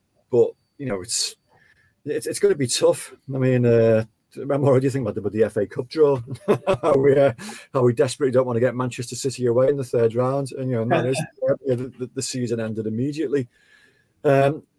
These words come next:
Speaker 1: th-, there is a way back, but it's gonna be tough. But, you know, in order to find that way back, he's gotta find solutions on the pitch very, very quickly,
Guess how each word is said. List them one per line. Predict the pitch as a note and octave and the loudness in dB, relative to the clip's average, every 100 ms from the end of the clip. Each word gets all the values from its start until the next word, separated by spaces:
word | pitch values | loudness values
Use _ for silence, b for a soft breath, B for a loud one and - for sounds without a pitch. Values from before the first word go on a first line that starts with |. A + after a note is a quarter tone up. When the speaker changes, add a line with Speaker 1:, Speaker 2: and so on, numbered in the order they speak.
| - | -20
Speaker 1:
th-, | - | 0
there | F3+ | 4
is | F#3 F3 | 4 4
a | |
way | D#3+ D3 | 4 2
back, | C#3 B2 - | 2 -6 -4
but | |
it's | B2+ | -6
gonna | D#3 C#3 | -4 -4
be | A#2 | -4
tough. | - D3 C3 | -4 -4 -2
But, | C#3 A#2+ - - | -2 -2 -4 -12
you | C#3+ | -2
know, | A#2+ - | -2 -2
in | C#3 | 0
order | D3 D3 | 0 0
to | B2 | -8
find | C3+ C#3 | -8 -6
that | C#3 A#2 | -6 -2
way | A2 | -2
back, | G#2 G2+ G#2+ _ _ _ | 0 -6 -8 _ _ _
he's | - | -4
gotta | C3 | -4
find | B2 B2 A#2+ | -2 -6 -6
solutions | - A2 A#2+ B2 G#2+ - | -6 -6 -6 -8 -12 -10
on | G#2+ | -12
the | G2+ | -8
pitch | A#2+ - | -6 -6
very, | - G#2+ | -2 0
very | G2+ G2+ | 0 -2
quickly, | - A#2 - A2+ | -4 -6 -4 -6